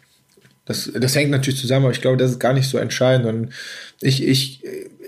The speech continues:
ich kann immer nur sagen, ähm, sprich mit so vielen Leuten da draußen, wie es geht, egal wie. Also sprich, hol dir so viel Feedback ein, wie du bist und zu,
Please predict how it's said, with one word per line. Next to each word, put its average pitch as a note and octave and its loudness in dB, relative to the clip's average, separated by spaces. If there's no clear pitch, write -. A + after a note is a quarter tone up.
ich - 0
kann D#3 2
immer D3 0
nur C#3 2
sagen, B2+ 4
ähm, B2 2
sprich - 0
mit C3+ 0
so C#3+ 2
vielen F3+ 0
Leuten D#3 4
da D3+ 2
draußen, B2+ 2
wie A#2 -2
es - -6
geht, - 0
egal C3 4
wie. A#2 0
Also G#2+ -2
sprich, - -2
hol D3 4
dir D#3+ 2
so C3+ 2
viel C#3+ 2
Feedback B2 0
ein, C3 4
wie B2 2
du B2 2
bist D3+ 2
und A#2 -6
zu, B2 0